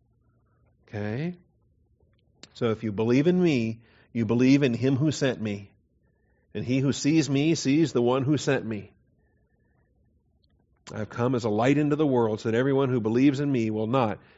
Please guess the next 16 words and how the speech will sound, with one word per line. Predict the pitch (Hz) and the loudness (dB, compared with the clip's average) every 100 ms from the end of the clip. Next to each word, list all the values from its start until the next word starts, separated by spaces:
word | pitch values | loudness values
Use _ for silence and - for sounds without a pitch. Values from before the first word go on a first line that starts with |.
| _ | _
remain | 104 107 123 113 104 104 101 _ _ - | -6 -2 0 0 -2 -8 -12 _ _ -14
in | 107 107 | -8 -4
darkness. | 110 107 104 110 110 | -2 -2 -4 -10 -14
So | - 104 | -6 -2
here's, | 156 143 | -2 -4
I | 98 120 135 | -6 -8 -4
mean, | 131 | -4
it's | 110 | -4
just | 156 - | -8 -4
a, | 120 110 - - - | -4 -4 -20 -20 -12
a | 104 | -10
powerful | - 135 160 156 151 | -4 0 2 2 0
gospel | 135 147 135 156 | 0 -2 -2 -6
message | 151 170 131 113 | -4 -4 -6 -4
in | 110 104 | -2 -2
this. | 101 101 - | -6 -10 -16